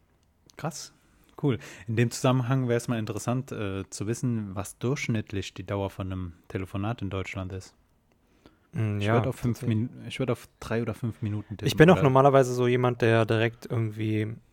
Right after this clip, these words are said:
Speaker 2: schnell gerne alles klärt und, ähm, am besten sind immer die Telefonate, ähm, mit meinem, äh, besten Freund, der, ähm, wenn der anruft, wenn er das denn überhaupt tut, dann sind das irgendwie so zehn Sekunden.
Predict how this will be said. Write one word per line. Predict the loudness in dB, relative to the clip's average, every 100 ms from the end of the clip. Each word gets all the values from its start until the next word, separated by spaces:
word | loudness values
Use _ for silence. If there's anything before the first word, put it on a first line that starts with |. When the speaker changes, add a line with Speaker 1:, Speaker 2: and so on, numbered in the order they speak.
| _ -12
Speaker 2:
schnell | -6 2 6 8 8
gerne | 6 6 4
alles | 2 -2 0
klärt | 2 4 4 0 -12 -4
und, | -2 -2 -4 -2
ähm, | -2 -2 -6 -10 _ _ -4
am | 2
besten | 2 2 0
sind | 2
immer | 2
die | 2
Telefonate, | 2 0 2 2 2 2 2 2 0 -4 -14 _ -2
ähm, | 0 0 -4 -8 -16 -20 _
mit | -4 2
meinem, | 4 4 2 -2 -10 -20 -20 _ 2
äh, | 6 6 6
besten | 4 4 -4
Freund, | 4 6 6 4 -8 _ -20 -20 _ _ 4
der, | 8 10 10 8 8 4 0 -4
ähm, | 0 2 2 0 -2 -6 -4
wenn | 0 4
der | 6
anruft, | 6 4 4 4 -2 -16 _ _ -20 _ _ 4
wenn | 6
er | 6
das | 4
denn | 2 0
überhaupt | 4 2 2
tut, | -2 -2 -2
dann | -2 -2 -6 -10 _ -6
sind | -2
das | -2 2
irgendwie | 2 4
so | 2 0 _ _ _
zehn | 2 4
Sekunden. | 4 6 4 4 -4